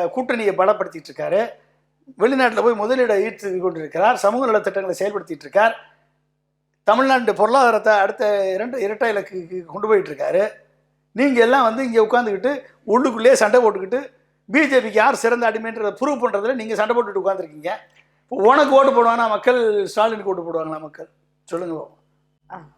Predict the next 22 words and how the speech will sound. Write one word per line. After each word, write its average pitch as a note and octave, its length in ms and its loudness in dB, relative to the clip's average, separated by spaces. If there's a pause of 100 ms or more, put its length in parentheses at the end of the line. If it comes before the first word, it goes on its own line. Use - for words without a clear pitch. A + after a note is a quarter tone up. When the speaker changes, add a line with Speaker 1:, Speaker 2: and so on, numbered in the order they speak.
Speaker 2:
மக்கள் F#3 300 -10
கையில E3+ 340 -10
தான் F3 140 -8
இரண்டாயிரத்தி E3+ 520 -6
இருபத்தி D#3+ 320 -8
ஆறு D3+ 220 -8
தேர்தல் F3 440 -8
பிறகுதான் F3+ 440 -6
நமக்கு D#3 300 -12
தெரிய F3 340 -6
வரும். D#3 260 -8 (500)
ஆ, F3 220 -8
தமிழக B3+ 380 2
மக்களுடைய A#3 540 0
மனநிலை A3+ 400 0
பத்தி G#3 220 -2
ஓரளவுக்கு C4 520 4
நம்ம A3+ 200 -2 (300)
வரலாறை A#3 440 0
வச்சு G#3 260 -4
அறிஞ்சிருக்கோம். G3+ 720 0
ஆ, - 120 -6